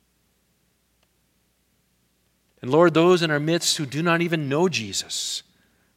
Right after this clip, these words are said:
they have yet to, to come to place saving faith in him. They have, they are still trapped in trying to,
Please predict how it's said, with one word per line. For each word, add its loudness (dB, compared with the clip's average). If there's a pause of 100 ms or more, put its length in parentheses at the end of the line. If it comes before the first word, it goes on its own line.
(2000)
they 4
have 2
yet 4
to, 0 (180)
to -6
come 2
to -2
place 4
saving 2
faith 2
in 0
him. -2
They 4
have, 0 (220)
they 4
are 6
still 4 (920)
trapped 2
in -2
trying 2
to, 2